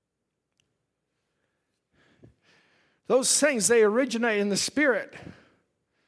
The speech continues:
Therefore, it takes away your desire to fight.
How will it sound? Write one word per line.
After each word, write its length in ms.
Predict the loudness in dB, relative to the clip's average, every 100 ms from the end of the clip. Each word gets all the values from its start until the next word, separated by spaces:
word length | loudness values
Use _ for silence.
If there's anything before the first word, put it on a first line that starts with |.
| _ _ _ _ _ _ _ _ -12
Therefore, 440 | 2 2 2 -2 -2
it 80 |
takes 340 | -2 -2 0 -2
away 320 | 0 0 0
your 220 | -2 -2
desire 580 | 0 0 2 0 0 -2
to 160 | -4 -12
fight. 400 | -8 -6 -6